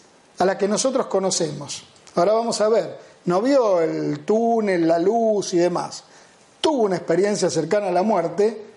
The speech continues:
pero con otras características. Y finalmente tuvo también otros encuentros,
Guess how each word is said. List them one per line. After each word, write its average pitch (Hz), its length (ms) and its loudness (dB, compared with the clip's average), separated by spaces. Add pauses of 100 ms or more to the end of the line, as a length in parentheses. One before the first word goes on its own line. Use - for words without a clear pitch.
(140)
pero 165 200 0
con 170 140 0
otras 190 240 0
características. 170 960 -4 (480)
Y 208 80 2
finalmente 247 600 2
tuvo 208 260 2
también 185 280 0
otros 170 280 -2
encuentros, 151 760 -6